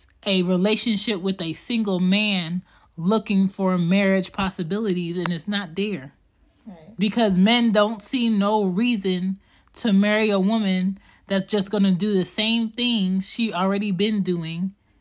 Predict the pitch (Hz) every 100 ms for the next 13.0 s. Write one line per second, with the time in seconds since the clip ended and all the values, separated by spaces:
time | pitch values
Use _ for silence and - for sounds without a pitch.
0 | _ _ _ - 202 - 196 196 202 262
1 | 190 131 175 _ _ _ _ _ _ _
2 | _ _ _ _ _ _ 247 240 269 269
3 | 262 262 269 - 285 277 240 254 233 269
4 | 262 240 233 - _ _ _ - - 294
5 | 240 226 240 247 226 220 226 _ - 202
6 | 220 220 220 202 208 214 202 190 240 226
7 | 226 196 180 202 196 185 185 185 233 214
8 | 180 170 202 - - 202 - - _ -
9 | - 165 185 - 202 185 - 262 196 170
10 | 151 151 180 160 - - - - 196 196
11 | 220 247 254 247 240 233 220 233 226 214
12 | 214 214 208 226 208 196 214 208 196 214